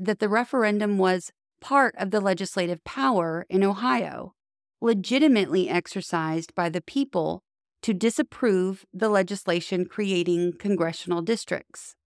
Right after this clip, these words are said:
For redistricting purposes, Hildebrandt thus established,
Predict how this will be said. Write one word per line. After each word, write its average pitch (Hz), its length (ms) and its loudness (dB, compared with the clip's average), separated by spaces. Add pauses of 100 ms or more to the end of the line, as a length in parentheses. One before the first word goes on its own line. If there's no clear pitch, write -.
(1900)
For 240 180 4
redistricting 214 840 -2
purposes, 175 840 -4 (300)
Hildebrandt 185 880 -2
thus 180 440 -2
established, 165 920 -6